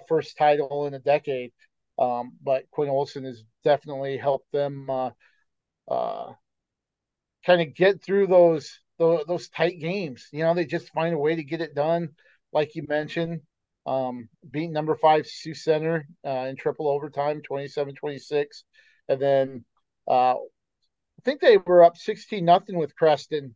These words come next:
uh, and able to hold on, um, late. But, you know, uh, it doesn't matter how you win. It's the fact that you're able to move on and, um,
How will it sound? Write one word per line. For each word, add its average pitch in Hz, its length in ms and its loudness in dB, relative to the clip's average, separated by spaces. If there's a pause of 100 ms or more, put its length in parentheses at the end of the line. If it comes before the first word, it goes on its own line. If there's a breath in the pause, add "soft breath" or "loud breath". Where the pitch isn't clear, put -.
(120)
uh, 135 280 0
and 147 360 -12
able 160 280 -2
to 139 140 2
hold 151 220 2
on, 151 420 -2 (600)
um, 123 420 -10 (360)
late. 143 460 2 (480)
But, 127 260 -4 (380)
you 135 140 -10
know, 117 260 -12 (640)
uh, 123 120 -6
it 123 80 -8
doesn't 180 200 0
matter 202 220 6
how 190 200 6
you 214 140 4
win. 175 340 4
It's - 400 -12
the 139 80 -12
fact 156 320 2
that 156 100 -8
you're 151 140 -4
able 151 200 -2
to 147 60 -6
move 143 220 -6
on 156 320 2
and, 131 200 -8 (800)
um, 60 400 -12